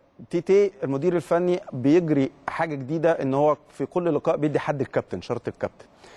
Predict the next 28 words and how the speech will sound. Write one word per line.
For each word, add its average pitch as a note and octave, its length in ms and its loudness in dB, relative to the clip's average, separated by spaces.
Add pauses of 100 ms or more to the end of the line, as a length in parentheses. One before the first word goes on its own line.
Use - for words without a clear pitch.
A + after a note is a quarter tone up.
(260)
وبيقول D3 640 2
إن، D#3+ 360 0
آه، C3+ 320 4 (300)
في C3+ 420 -2
ماتش - 600 0 (340)
كان B2+ 140 0
في، E3 480 2
آه، C3 300 4
مفيش B2+ 320 -4
وقت - 220 0
وكان C3+ 220 -4
المنتخب C3 280 -4
البرازيلي C3 360 0
محتاج C3+ 300 0
إنه B2+ 180 2
يكسب، D3 320 -2
فتياجو D#3+ 440 -2
سيلفا C#3+ 300 0
بدل C#3 300 2
ما C3+ 140 0
يطلع، C3+ 340 -2
يعني A#2 240 0
ما A2+ 140 -2
يدي B2+ 260 2
الكورة C3+ 280 0
ويهاجمه، C3+ 680 -2
طلعها C#3+ 400 0
اوت C#3 300 0